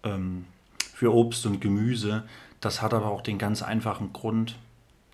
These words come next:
ich hab halt nur einen Balkon und keinen Garten. Mit einem Garten sähe das auch ein bisschen anders aus.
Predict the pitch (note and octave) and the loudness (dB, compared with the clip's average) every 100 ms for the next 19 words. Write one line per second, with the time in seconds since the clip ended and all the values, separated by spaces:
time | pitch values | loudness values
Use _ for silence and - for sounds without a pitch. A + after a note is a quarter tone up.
0 | _ - - C3+ - A#2 A2+ G#2+ G2+ G2+ | _ -12 -8 -8 -2 4 6 6 2 0
1 | - A#2+ A2 - G2+ G2+ G2+ G#2+ A2 F#2+ | 2 2 2 0 -4 0 0 0 0 -2
2 | G2 G2 F#2+ G2 G2+ A2 G2+ G#2 G2+ G2+ | -2 -2 0 2 2 0 0 2 2 -2
3 | F#2+ G2+ A2 G2+ - - F2 A2+ G#2 - | -4 -4 -4 -4 -6 -8 -4 -4 -4 -6
4 | G2 G#2 - | -8 -8 -10